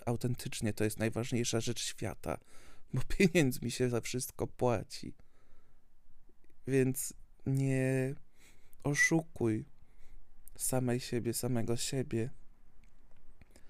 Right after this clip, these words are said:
Nie wmawiaj sobie, że o nie, ty tym tematem się w ogóle nie interesujesz i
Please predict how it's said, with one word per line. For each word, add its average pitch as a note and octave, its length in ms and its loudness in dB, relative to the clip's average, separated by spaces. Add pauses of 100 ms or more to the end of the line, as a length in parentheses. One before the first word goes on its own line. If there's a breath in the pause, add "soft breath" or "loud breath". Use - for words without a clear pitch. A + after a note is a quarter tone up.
(300 soft breath)
Nie C#3+ 160 2
wmawiaj C3+ 560 2
sobie, F2+ 460 -2
że A2 340 0 (1300 loud breath)
o G3 100 0
nie, D3 600 4
ty - 140 -6
tym B2+ 240 -2
tematem A#2+ 540 0
się F2 160 -4
w C#3 80 -6
ogóle A#2 300 0
nie D3 140 -2
interesujesz A#2 1500 0
i B2+ 160 -6